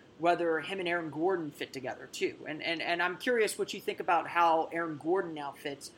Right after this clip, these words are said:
'cause if Isaac's playing the backup four, that's obviously a bit of a threat to Gordon and his development, because,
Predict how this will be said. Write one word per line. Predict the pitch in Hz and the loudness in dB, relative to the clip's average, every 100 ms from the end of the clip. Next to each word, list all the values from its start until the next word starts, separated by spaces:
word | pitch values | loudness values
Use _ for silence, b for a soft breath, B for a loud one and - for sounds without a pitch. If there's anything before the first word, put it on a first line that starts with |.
| b b - | b b -8
'cause | 180 | -2
if | 175 | 6
Isaac's | 220 240 233 - | 6 6 2 0
playing | 220 190 | -2 0
the | |
backup | 175 175 170 170 - | 6 6 4 -4 -8
four, | 285 254 185 165 | 0 2 4 4
that's | 175 190 196 - - | 8 8 6 -6 2
obviously | 202 202 - 196 175 165 - - - - - | 4 4 0 -2 -2 -2 -8 -20 -20 -20 -2
a | 170 | 4
bit | 214 202 | 6 6
of | 175 | 4
a | |
threat | - - 196 - - | -2 2 2 2 -4
to | |
Gordon | 143 160 226 214 143 143 143 - - - - | -6 2 6 6 4 -2 -12 -16 -20 -20 -4
and | 170 160 147 | 2 2 2
his | 240 285 | 0 0
development, | 202 165 156 151 151 | 2 2 2 0 -8
because, | 151 - 160 147 - - | -8 -4 -2 -2 -6 -12